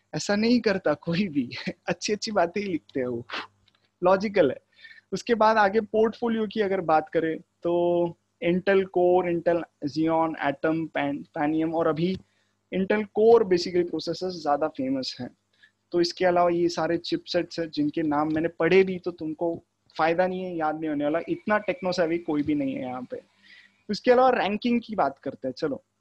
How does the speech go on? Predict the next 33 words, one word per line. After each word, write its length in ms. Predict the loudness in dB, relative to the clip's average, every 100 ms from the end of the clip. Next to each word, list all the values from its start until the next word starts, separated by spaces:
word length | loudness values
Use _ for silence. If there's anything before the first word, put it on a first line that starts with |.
| -4
रैंकिंग्स 360 | -4 -4 -2
अच्छे 260 | -4 -4 -6
हैं 120 | -4
इसके, 240 | -6 -8
फ़ोर्टी 360 | -6 -6 -4 -6
थ्री, 180 | -6 -8
फ़ोर्टी 320 | -6 -8 -8
फ़ोर, 240 | -10 -8
सिक्सटी 300 | -8 -12 -12
फ़ोर 180 | -10 -8
अच्छे 220 | -10 -8
रैंकिंग्स 440 | -6 -6 -4 -4 -6
हैं। 160 | -10 -14 _ _ _ -4
Intel 320 | -4 0 0
announced 560 | 2 0 2 0 0 0
that 160 | 0 2
they 100 | -2 0
had 180 | -2
agreed 640 | -4 -8 -8 -10 -10 -6 -4
U 100 | -4
S 80 | -6 -8
dollar 180 | -8 -10 -12
fifteen 340 | -12 -10 -8 -8
point 180 | -10 -8
three 180 | -10 -8
billion 260 | -8 -8 -8
takeover 500 | -10 -8 -8 -8 -8 -12 _ _ -10
of 80 | -10 -8 -6
Mobily, 520 | -6 -6 -8 -6 -6 -6 -4
an 220 | -4 -2
Israeli 460 | -2 0 0 0 -2
developer 360 | -2 -2 -2
of 80 | -4